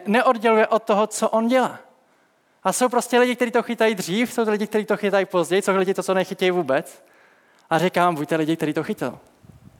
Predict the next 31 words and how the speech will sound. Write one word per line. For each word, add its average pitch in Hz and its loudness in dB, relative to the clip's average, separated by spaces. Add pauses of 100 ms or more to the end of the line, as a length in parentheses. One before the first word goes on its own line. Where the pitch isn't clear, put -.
(220)
Chytnou. 170 -6 (380)
Prostě 175 -2
trávte 208 0
čas 208 -2
s - -14
Bohem. 208 -2 (460)
Chápete, 233 2
to 262 2
je 254 6
celé, 262 2
je 233 2
to 240 0
o 247 2
tom, 214 -2 (2250)
my 220 0 (340)
máme 208 2
mysl 214 0
Kristou. 220 -2 (220)
My 202 0
jsme 233 2
jedno 240 2
s 220 -6
Bohem, 220 2
jsme 220 0
spojení 247 2
s - -4
ním. 175 0 (280)
A 190 0
on 214 0
vidí 220 -2
vás 170 0